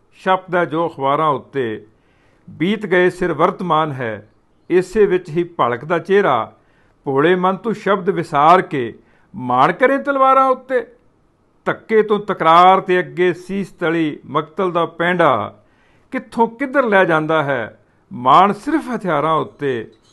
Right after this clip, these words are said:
ਧਰਤੀ ਦਾ ਸਵੈਮਾਣ ਅਤੇ ਮਰਿਆਦਾ ਦੋਵੇਂ ਸਮਰਥ ਪਈਏ।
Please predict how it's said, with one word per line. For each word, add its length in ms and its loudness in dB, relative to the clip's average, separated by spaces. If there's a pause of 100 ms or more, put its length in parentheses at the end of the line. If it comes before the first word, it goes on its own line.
(220)
ਧਰਤੀ 340 -2
ਦਾ 200 0
ਸਵੈਮਾਣ 760 -2 (520)
ਅਤੇ 480 0 (240)
ਮਰਿਆਦਾ 520 2
ਦੋਵੇਂ 340 -2
ਸਮਰਥ 460 -6
ਪਈਏ। 480 -2